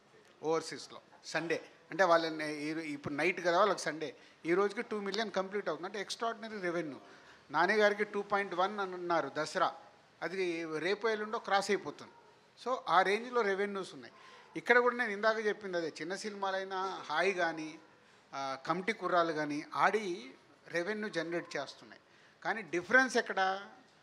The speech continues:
వావ్! ఇప్పుడు కొత్త బంగారు లోకం మేము చేస్తే ఆ రోజు వావ్ నంబర్స్, మాకు ఆ భయం లేదు, వంద రోజులు ఆడాయి, అది మార్పు వచ్చింది. So అంటే extraordinary, చిన్న సినిమా ఎక్స్ట్రాడినరీగా వచ్చినప్పుడు ఆ వావ్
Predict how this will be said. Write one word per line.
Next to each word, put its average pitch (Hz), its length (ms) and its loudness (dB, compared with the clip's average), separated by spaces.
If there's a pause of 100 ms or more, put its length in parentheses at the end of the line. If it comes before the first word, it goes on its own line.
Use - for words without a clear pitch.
(920)
వావ్! 190 260 12
ఇప్పుడు - 580 -10
కొత్త 165 240 -2
బంగారు 220 460 6
లోకం 202 340 0
మేము 196 140 -2 (120)
చేస్తే 185 380 -2
ఆ 175 200 2
రోజు 185 300 -6
వావ్ 190 400 8
నంబర్స్, 190 560 2 (1080)
మాకు 170 220 2
ఆ 175 40 2
భయం 175 360 2
లేదు, 165 260 0 (340)
వంద 156 220 -2
రోజులు 208 300 6
ఆడాయి, 143 280 8 (960)
అది 208 180 4
మార్పు 233 380 6
వచ్చింది. 151 320 -4 (880)
So 196 60 -2
అంటే 226 240 -4
extraordinary, 247 800 0 (160)
చిన్న 208 160 -8
సినిమా 247 380 -8
ఎక్స్ట్రాడినరీగా 220 840 0
వచ్చినప్పుడు 214 560 -4
ఆ 233 40 2
వావ్ 180 440 4